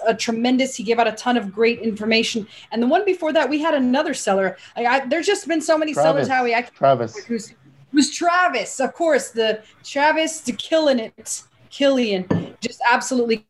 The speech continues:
Speaker 1: killed it. He crushed his speech. And this time's gonna be no different. As you heard, Ehud has a lot to share, particularly about Amazon Live. And I know a lot of you will probably be wanting to learn more about that since it's innovative. He's been a pioneer,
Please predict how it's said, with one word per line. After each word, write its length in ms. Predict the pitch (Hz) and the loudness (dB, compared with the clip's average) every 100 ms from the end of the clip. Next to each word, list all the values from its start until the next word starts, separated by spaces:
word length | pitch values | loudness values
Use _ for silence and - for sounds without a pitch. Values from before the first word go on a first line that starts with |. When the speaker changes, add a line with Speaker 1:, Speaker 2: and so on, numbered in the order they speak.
| 220 | -8
Speaker 1:
killed 280 | 277 247 233 | -2 2 2
it. 140 | 226 | -2
He 60 | 196 | -8
crushed 380 | - 247 233 | 2 2 4
his 100 | 240 | -4
speech. 400 | 202 233 214 - - | -2 0 0 -2 0
And 300 | 226 220 214 - | 2 2 -2 -10
this 160 | 247 269 | -6 -2
time's 200 | 359 311 | 0 2
gonna 120 | 294 | 0
be 120 | 302 | 2
no 120 | 294 285 | 2 2
different. 300 | 294 285 226 | 0 0 0
As 140 | 214 | 0
you 120 | 285 | -2
heard, 320 | 277 269 254 | 2 2 2
Ehud 320 | 247 254 240 208 | -4 0 2 2
has 180 | 214 | 0
a 40 | 208 | 0
lot 240 | 214 214 | 2 2
to 80 | 226 | 0
share, 320 | - 214 208 | -2 0 0
particularly 580 | 202 196 302 294 269 233 | -2 -2 -2 0 0 2
about 280 | 208 196 202 | 0 0 0
Amazon 420 | 208 208 196 185 | -2 0 0 0
Live. 220 | 185 196 | 2 2
And 100 | 190 | 2
I 60 | 185 | 0
know 140 | 208 | 0
a 20 | |
lot 180 | 214 214 | 2 2
of 60 | 214 | 2
you 100 | 208 | -2
will 80 | 196 | 2
probably 420 | 214 202 196 190 | 2 2 0 -4
be 60 | - - _ | -8 -20 _
wanting 420 | 196 247 320 330 262 | -4 0 2 0 0
to 120 | 285 | -2
learn 240 | 262 262 | 0 2
more 180 | 254 262 | 2 0
about 260 | 254 240 240 | 0 0 2
that 220 | 247 240 | 0 0
since 220 | 247 208 | -4 -4
it's 160 | 220 - | -6 -2
innovative. 720 | 269 262 240 240 240 240 - - | -2 0 2 2 0 -4 -8 -12
He's 200 | 220 196 | -8 0
been 160 | 226 | 0
a 40 | 220 | 0
pioneer, 640 | - 240 233 226 233 226 | 0 2 2 2 -2 -4